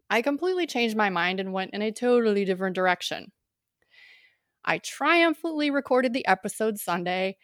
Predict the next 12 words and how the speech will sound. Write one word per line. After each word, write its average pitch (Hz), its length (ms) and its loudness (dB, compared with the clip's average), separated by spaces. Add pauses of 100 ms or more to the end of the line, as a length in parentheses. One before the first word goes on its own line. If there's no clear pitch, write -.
(280)
and 196 160 4
turned 202 280 4
it - 80 2
in. 110 100 2 (640)
<sighs> 220 80 -6 (880)
And 196 160 -2
the 202 60 0
sound 196 320 2
quality 185 460 0
was 175 520 0 (480)
crap. - 420 -6 (1120)
So, 190 440 2